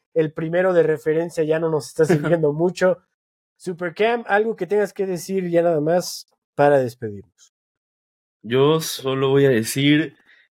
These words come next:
Speaker 2: que, no, iba a, iba a decir algo relacionado al N B A draft, pero no tengo nada en mi mente ahorita.
Speaker 1: Ace Bailey
Speaker 2: Eh,
Speaker 1: al Utah Jazz.
Speaker 2: Ace Bailey,
Speaker 1: Ya
Speaker 2: muy buen,
Speaker 1: escogió
Speaker 2: muy
Speaker 1: el
Speaker 2: buen
Speaker 1: Jazz,
Speaker 2: jugador.
Speaker 1: que eso, eso también me tiene contento porque el Jazz era el,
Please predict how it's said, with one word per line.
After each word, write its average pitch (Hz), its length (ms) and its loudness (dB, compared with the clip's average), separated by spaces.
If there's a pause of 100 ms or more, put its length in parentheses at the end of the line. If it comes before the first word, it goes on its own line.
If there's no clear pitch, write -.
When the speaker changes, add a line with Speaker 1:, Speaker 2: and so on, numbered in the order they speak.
(160)
Speaker 2:
que, 135 760 0 (120)
no, 135 160 -2
iba 127 200 -2
a, 120 80 -6 (280)
iba 139 180 -2
a 147 40 2
decir 127 200 -2
algo 131 140 -2
relacionado 120 480 -2
al 117 100 -2
N 117 140 -2
B 117 140 -2
A 113 120 -2
draft, 107 320 -2
pero 104 180 -6
no 98 140 -12
tengo 123 300 -6
nada 113 240 0
en 110 80 -8
mi 107 100 -8
mente 113 300 -6
ahorita. 143 400 -2
Speaker 1:
Ace 143 120 -2
Bailey 190 520 -2
Speaker 2:
Eh, 117 140 -4
Speaker 1:
al 143 280 -2
Utah 170 240 -2
Jazz. 151 280 0
Speaker 2:
Ace 151 260 -2
Bailey, 139 580 0 (220)
Speaker 1:
Ya 196 180 2
Speaker 2:
muy 151 120 2
buen, 147 180 2
Speaker 1:
escogió 139 80 -2
Speaker 2:
muy 131 80 4
Speaker 1:
el - 60 4
Speaker 2:
buen 143 80 0
Speaker 1:
Jazz, 202 240 4
Speaker 2:
jugador. 113 180 0
Speaker 1:
que 180 80 -6
eso, 175 280 -6
eso 175 220 -4
también 175 300 0
me 180 100 0
tiene 175 440 0
contento 156 440 -2
porque 139 220 -6
el 131 140 -6
Jazz 165 440 0
era 160 380 2
el, 123 340 -4